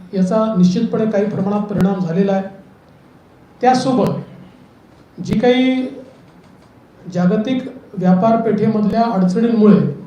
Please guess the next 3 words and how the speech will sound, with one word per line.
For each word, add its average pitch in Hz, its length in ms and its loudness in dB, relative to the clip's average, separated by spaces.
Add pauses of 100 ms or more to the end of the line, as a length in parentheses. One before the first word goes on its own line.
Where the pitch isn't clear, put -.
(840)
सोयाबीन 240 580 2
आणि 247 200 0
कापूस 180 520 0